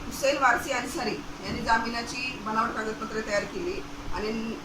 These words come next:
न्यायालयामध्ये बोगस जामीनदार म्हणून हजर राहिला आणि याने न्यायालयाची दिशाभूल ही फसवणूक केली म्हणून गुन्हा दाखल करण्यात आला होता. तर या गुन्ह्यामध्ये आपण आतापर्यंत पाच आरोपी अटक केले आहेत. त्याच्यामध्ये एक नंबर आरोपी हुसेन वारसी अन्सारी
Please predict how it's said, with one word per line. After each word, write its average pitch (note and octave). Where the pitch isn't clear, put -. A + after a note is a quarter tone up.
न्यायालयामध्ये A3
बोगस A#3
जामीनदार A3
म्हणून A3
हजर G#3
राहिला F3
आणि G#3
याने G#3+
न्यायालयाची G#3
दिशाभूल A3
ही E4+
फसवणूक A3+
केली G#3+
म्हणून C4
गुन्हा B3
दाखल G3
करण्यात F3+
आला -
होता. E3+
तर A3
या B3+
गुन्ह्यामध्ये C4+
आपण B3
आतापर्यंत B3
पाच A#3+
आरोपी B3
अटक A3+
केले A3
आहेत. F#3+
त्याच्यामध्ये G#3+
एक G3+
नंबर G#3+
आरोपी G#3+
हुसेन A3+
वारसी G#3+
अन्सारी G#3+